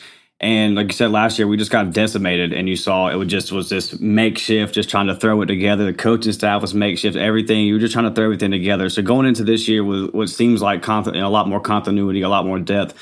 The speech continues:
it's gonna be about how those guys mesh, right? I think that Jeremiah Wright has one of those guard positions locked up. I just do. I know that he's been hurt,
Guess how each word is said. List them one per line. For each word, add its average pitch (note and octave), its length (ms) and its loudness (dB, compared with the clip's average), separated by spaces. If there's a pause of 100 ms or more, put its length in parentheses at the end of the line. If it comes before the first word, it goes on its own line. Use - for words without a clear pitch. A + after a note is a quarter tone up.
(160)
it's - 100 -14
gonna C#3 200 2
be B2+ 100 4
about A2 240 2
how G#2+ 160 4
those G2+ 180 0
guys F#2+ 300 2
mesh, F#2 340 0
right? F#2+ 320 0 (260)
I G#2+ 140 2
think G#2+ 220 0
that G#2+ 160 0
Jeremiah G#2 480 2
Wright G#2 420 0
has G2+ 300 0
one G2+ 120 0
of G2+ 60 2
those F#2+ 100 0
guard F#2 280 0
positions F#2+ 520 -2
locked F#2 360 0
up. G#2+ 320 0 (320)
I F#2 100 -2
just F2 200 -4
do. G2 360 2
I F2+ 80 0
know F#2+ 140 2
that F#2 100 -2
he's F#2 140 -2
been F2+ 100 -2
hurt, F#2+ 460 -2